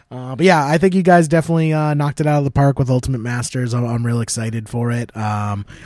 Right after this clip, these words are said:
going back slightly, the, like you said, the gimmick of the watermark. Um, I know it would be super confusing for new players, but I almost wish that was the norm for all Magic sets, that whenever there was a reprint,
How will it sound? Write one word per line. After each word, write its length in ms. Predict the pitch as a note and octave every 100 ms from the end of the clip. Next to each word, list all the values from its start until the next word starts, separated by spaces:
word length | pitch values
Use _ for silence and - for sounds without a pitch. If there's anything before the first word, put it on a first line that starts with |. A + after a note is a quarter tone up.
| - -
going 280 | G3 A#3 F#3+
back 160 | F#3
slightly, 240 | - E3 D3+
the, 320 | D3 C3+ C3
like 220 | C#3+ B2
you 160 | C#3 C3
said, 160 | C#3+
the 60 | A#2+
gimmick 260 | C3+ C#3+ C#3
of 80 |
the 80 | A2+
watermark. 720 | G#2 A2 C3 D3 D#3 F3+ - - - - -
Um, 380 | C3+ C3+ C3+ C3
I 120 | D#3+
know 200 | F3+ F#3+
it 40 |
would 100 | F3
be 100 | E3+
super 280 | - E3+ D#3+
confusing 540 | - C3 A#2+ C3 D3+
for 160 | D#3+ E3
new 140 | E3
players, 380 | D#3+ F3 F3+ F3+
but 100 | D3
I 100 | C#3+
almost 260 | F3 G3+ -
wish 140 | D#3
that 140 | D3+ B2+
was 140 | C3
the 100 | C3
norm 380 | A#2 A#2+ B2 A#2+
for 180 | A#2 G#2+
all 140 | G#2+
Magic 340 | G2+ F#2+ - -
sets, 260 | G2 F#2+
that 120 | A2+ A2+
whenever 260 | B2 B2+
there 140 | B2 B2
was 140 | A2
a 60 | A2
reprint, 520 | A2 A#2 C#3 C3+